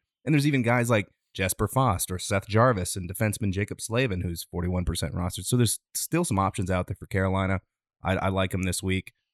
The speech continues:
Go grab 'em, four games, four good games. So I'm, uh, I'm riding the Hurricanes.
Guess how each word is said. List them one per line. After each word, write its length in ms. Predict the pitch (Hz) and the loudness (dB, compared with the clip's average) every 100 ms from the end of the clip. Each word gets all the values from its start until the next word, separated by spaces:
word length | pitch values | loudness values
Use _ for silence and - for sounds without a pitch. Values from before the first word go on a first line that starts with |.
| - | -8
Go 80 | 90 | -2
grab 260 | 90 92 | 0 2
'em, 120 | 92 87 | 0 -2
four 240 | 95 95 | -2 -2
games, 320 | 92 90 90 | 0 -2 -4
four 200 | - 98 | -2 -2
good 240 | 92 95 98 | 0 -2 0
games. 360 | 92 92 92 | -2 -2 -4
So 240 | - 82 - _ - | -6 -10 -12 _ -8
I'm, 180 | 92 92 | -2 0
uh, 140 | 87 | 0
I'm 200 | 87 92 | -2 -2
riding 260 | 92 92 92 | 0 0 0
the 240 | 90 92 | -2 -2
Hurricanes. 640 | 90 117 117 80 82 92 - | -2 -2 -2 -6 -8 -12 -16